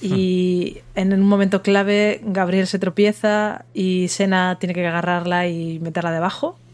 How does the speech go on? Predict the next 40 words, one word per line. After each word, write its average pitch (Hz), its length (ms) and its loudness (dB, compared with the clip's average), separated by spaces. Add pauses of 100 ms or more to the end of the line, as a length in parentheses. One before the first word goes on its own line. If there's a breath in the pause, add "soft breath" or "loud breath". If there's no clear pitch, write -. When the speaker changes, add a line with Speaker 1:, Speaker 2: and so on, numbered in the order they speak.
(460)
Speaker 2:
Sí. 185 100 -10
Speaker 1:
Un 160 60 -6
momento 156 480 -6 (360)
más 294 140 4
o 202 60 -2
menos 170 180 -4
épico, 196 360 -6 (420)
fuera 175 160 0
parte 180 240 -2
Speaker 2:
Ujú. 170 80 0
Speaker 1:
de 160 180 -2 (720)
todo 196 180 2
lo 175 80 2
estúpido 175 540 -2 (100)
de, 160 440 -6 (300)
de 185 240 -2
la 156 220 -10
situación 175 520 -4
Speaker 2:
De 127 100 2
la 107 60 0
Speaker 1:
y - 40 -2
Speaker 2:
trampa 104 300 0
Speaker 1:
demás. 92 160 -4
Speaker 2:
en 107 60 -8
sí. 156 60 -12 (200)
Ujú. 101 60 -12 (440)
Speaker 1:
Sí. - 100 -16 (300)
Speaker 2:
Senna 135 260 2
no 120 60 6
tiene 120 140 4
la 120 80 4
culpa 120 240 2
de 277 60 6
que 285 80 6
Speaker 1:
Y - 20 2
Speaker 2:
los 98 80 0
bandidos 104 340 -2
sean 95 160 -6
tontos, - 380 -16
tampoco. - 300 -14